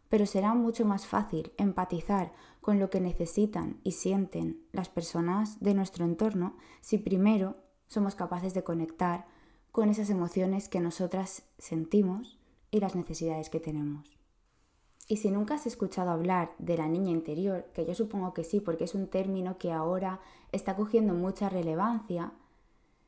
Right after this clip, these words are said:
la niña interior es la representación de nuestro ser menos racional, es decir, nuestro ser emocional. En la infancia, la estructura de nuestro cerebro no está completamente formada,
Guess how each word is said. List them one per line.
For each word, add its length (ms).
la 120
niña 180
interior 640
es 160
la 100
representación 760
de 100
nuestro 420
ser 400
menos 420
racional, 520
es 120
decir, 560
nuestro 340
ser 200
emocional. 580
En 120
la 80
infancia, 800
la 100
estructura 440
de 40
nuestro 260
cerebro 460
no 100
está 220
completamente 640
formada, 640